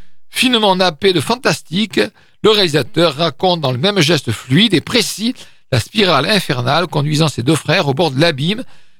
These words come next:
que la réalité concrète de cette société iranienne où la violence arbitraire peut surgir à tout moment. Un cinéaste à suivre. Film proposé exclusivement aux cinéastes, durée une heure quarante-deux. Attention, une seule séance par jour.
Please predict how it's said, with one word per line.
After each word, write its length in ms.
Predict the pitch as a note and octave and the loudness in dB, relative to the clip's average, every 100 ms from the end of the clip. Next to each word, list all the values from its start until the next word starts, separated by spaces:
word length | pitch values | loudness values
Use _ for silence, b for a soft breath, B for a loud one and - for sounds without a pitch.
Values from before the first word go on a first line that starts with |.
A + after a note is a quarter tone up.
| b | b
que 80 | D3 | 0
la 100 | C#3 | 2
réalité 360 | D#3+ F#3+ D#3+ | 2 -2 -4
concrète 500 | C3+ B3+ A#3 - A3+ | 0 2 2 0 0
de 60 | G3 | 0
cette 180 | F3+ - | -4 -2
société 360 | D#3+ F3 D#3+ | -4 -4 0
iranienne 500 | E3 D#3+ D#3+ F3+ G#3+ | 2 2 0 0 -2
où 60 | F3+ | 0
la 100 | C#3 | 0
violence 340 | D#3+ F#3 D3+ | 2 2 2
arbitraire 540 | F#3 F#3 D3+ C#3+ D#3 D#3+ b b | -2 -2 -4 0 0 0 b b
peut 100 | C3+ | -2
surgir 360 | - E3 G3+ | 0 0 2
à 60 | E3+ | 0
tout 160 | A#2+ A3+ | 2 2
moment. 340 | D3+ C#3+ F3 - - - - | 4 2 0 -6 -20 -12 -2
Un 60 | G#2+ | 0
cinéaste 580 | - A#3 F#3+ A#3 G#3 | 2 2 2 2 0
à 60 | C#3 | -2
suivre. 720 | - B3 A#3+ F3 B2+ A2+ - - | -2 2 2 2 0 -4 -8 -12
Film 400 | - G#3 B3+ D#3 | -4 0 2 0
proposé 680 | - G3 G3 D3+ D3+ - A3+ | -2 0 0 2 0 -2 -4
exclusivement 680 | - G#3 F#3+ F3+ E3+ C#3+ D3 | -4 -2 0 2 2 2 0
aux 60 | |
cinéastes, 560 | C3 C#3+ C3 D3 G#3+ - | -4 -2 0 2 0 -2
durée 400 | F3 F3+ D3+ - | 0 2 2 -2
une 180 | A3+ G#3 | -4 0
heure 260 | D#3+ A2+ G2 | 0 0 -2
quarante-deux. 640 | A3+ F3+ D3 C3 B2 F#3 - b b b b | 0 0 0 -2 0 0 -2 b b b b
Attention, 440 | C3+ C#3+ - G#3+ - | -2 0 2 -2 2
une 160 | B3+ B3 | 0 2
seule 280 | - B3+ | 2 0
séance 340 | - G#3+ B3 A3 | 2 0 2 2
par 180 | C4+ G#3+ | 0 2
jour. 440 | A3+ F#3 C3+ - | 2 4 2 -2